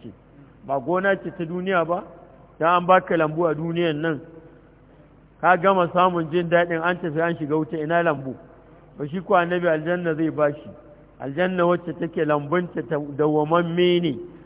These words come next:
Shine Allah ya ce zai baka abin da yafi wannan alkhairi na wato aljanna wacce ƙoramai suke gudana ƙarƙashinta,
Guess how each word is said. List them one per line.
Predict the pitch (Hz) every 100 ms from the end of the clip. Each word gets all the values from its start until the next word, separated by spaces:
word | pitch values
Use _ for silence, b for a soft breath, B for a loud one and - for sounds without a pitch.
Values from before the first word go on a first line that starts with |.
| B -
Shine | 175
Allah | 165 165 160
ya | 160
ce | 160 147
zai | 175 170
baka | 160 165 165 -
abin | 143 165 160
da | 151
yafi | 151
wannan | 160 143 147 139
alkhairi | 127 143 160 151 147 - B B B -
na | 143
wato | 160 151 139 139 135
aljanna | 131 123 165 175 165 151 - - - 160
wacce | 170 160 -
ƙoramai | 151 139 147 160
suke | 156 151 123
gudana | 135 151 151 143
ƙarƙashinta, | 143 131 - - 175 175 196